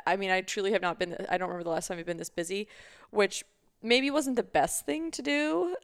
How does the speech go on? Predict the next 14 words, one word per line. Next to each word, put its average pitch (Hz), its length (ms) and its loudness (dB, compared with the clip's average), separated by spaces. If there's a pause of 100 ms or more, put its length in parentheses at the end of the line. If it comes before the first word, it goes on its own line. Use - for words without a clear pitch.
(560)
you 240 100 -2
know, 240 280 4
at 240 140 0
the 220 120 -4
end 208 140 0
of 208 40 -4
my 208 120 0
pregnancy 208 460 -2
when 202 120 -2
I 180 60 0
should 196 180 -4
be 196 100 -4
resting. 185 420 0
However, 190 540 2